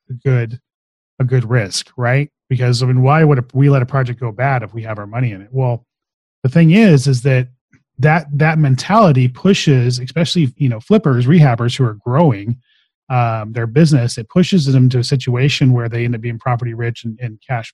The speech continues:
poor. And I think it makes them a huge risk. You know, if you're, you're putting twenty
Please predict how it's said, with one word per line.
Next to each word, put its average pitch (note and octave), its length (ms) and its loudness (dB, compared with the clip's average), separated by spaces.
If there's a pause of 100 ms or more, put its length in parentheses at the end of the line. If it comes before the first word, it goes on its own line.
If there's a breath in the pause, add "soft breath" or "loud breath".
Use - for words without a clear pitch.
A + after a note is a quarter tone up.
poor. A#2+ 340 -4 (520)
And C#3 180 2
I C#3 80 2
think D#3 200 -4
it E3 80 -2
makes D#3 180 -2
them C#3 120 -2
a B2+ 40 0
huge C#3 320 0
risk. G#2 360 -10
You C#3+ 140 -4
know, B2 200 0
if B2+ 140 -2
you're, F3 260 2 (480 soft breath)
you're E3 100 4
putting F#3 200 4
twenty D#3+ 480 2